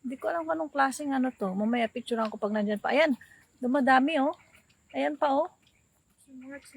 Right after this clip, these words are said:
Kita nyo ba yan? Medyo maitim kasi siya. Ayan. Ayan, oh. Tapos yung may turtle, dalawa. Ayan, tatlo yung isda, eh.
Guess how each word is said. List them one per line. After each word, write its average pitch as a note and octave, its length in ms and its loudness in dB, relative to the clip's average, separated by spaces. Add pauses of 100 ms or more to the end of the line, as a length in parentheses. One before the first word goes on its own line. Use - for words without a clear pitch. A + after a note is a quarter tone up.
(140)
Kita C4 240 0
nyo C#4+ 160 4
ba A#3+ 80 4
yan? G#3+ 320 4 (1200)
Medyo B3+ 400 0
maitim B3+ 480 0
kasi A#3+ 240 0
siya. F#3 320 0 (240)
Ayan. G3 400 -4 (1800)
Ayan, A3+ 320 -4
oh. A#3 60 -8 (2500)
Tapos A#3 320 -6
yung A#3 160 2
may A3 80 -4
turtle, G#3 640 -4
dalawa. G3 560 -4 (960)
Ayan, B3+ 400 -2 (160)
tatlo C#4 320 -4
yung D#4 160 -8
isda, D4 320 -2
eh. A#3 320 -4